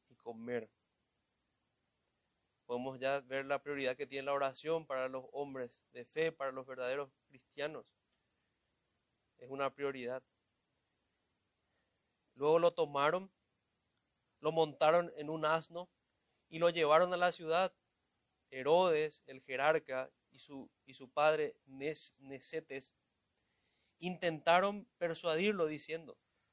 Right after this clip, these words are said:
"¿Qué mal hay en decir, 'Señor César', y sacrificar además a las demás ceremonias observadas en tales ocasiones?". Según dice la historia, Policarpo cayó al principio y luego dijo,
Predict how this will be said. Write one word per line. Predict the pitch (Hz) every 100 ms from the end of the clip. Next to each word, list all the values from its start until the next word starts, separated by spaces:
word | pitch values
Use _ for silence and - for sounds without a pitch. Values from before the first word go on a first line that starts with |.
| _ _ _
"¿Qué | - 226
mal | 180 147 175 185
hay | 151 160
en | 180
decir, | 151 - 170 190 170 - _ _ _
'Señor | - 147 147 196 202
César', | - 202 - 135 120 _ _ _
y | -
sacrificar | 147 147 - 147 139 127 151 185 170
además | 160 175 147 131 - _ _ _ _ 139
a | 143
las | 143 147 _ _ _ -
demás | 143 131 156 165 - -
ceremonias | 165 156 147 135 135 120 120
observadas | - - 156 135 123 113 120 -
en | 151 156
tales | 117 110 113
ocasiones?". | 117 151 214 240 - _ _ _ _ _ _ _ _ _
Según | - 143 160 208
dice | 214 196
la | 185
historia, | 170 - 170 143
Policarpo | 147 156 143 143 143 160 147
cayó | 156 139 120 156 180
al | 180
principio | 180 160 - 160 - 123 120
y | 131
luego | 131 143 143
dijo, | 135 131 123 117